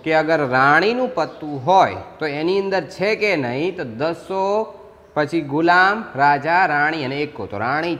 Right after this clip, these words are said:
છે જ, તો આપણે રાણીનું એક પત્તું પસંદ કરી શકીશું.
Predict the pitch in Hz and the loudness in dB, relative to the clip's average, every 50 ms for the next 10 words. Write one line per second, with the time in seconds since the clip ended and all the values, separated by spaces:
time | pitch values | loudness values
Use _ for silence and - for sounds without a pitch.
0 | - - 151 110 87 - - - - - - - 131 131 131 143 156 139 127 127 | -6 -6 -6 -6 -6 -10 -16 -20 -20 -18 -6 -2 -2 -2 -2 -2 -2 -2 -2 -2
1 | 127 127 143 170 180 - - 160 180 175 - - 170 - - 151 143 - - 107 | -4 -4 -4 -6 -8 -8 -6 -8 -8 -8 -8 -12 -12 -10 -10 -14 -12 -10 -12 -12
2 | 98 - 143 175 214 247 247 - - - 233 254 208 170 131 - 110 - - 104 | -8 -4 -4 -4 -4 -6 -10 -12 -6 0 2 2 2 0 -2 -4 -8 -8 -8 -12
3 | 98 - - - 127 143 175 226 247 233 | -12 -10 -8 -4 0 4 4 4 4 4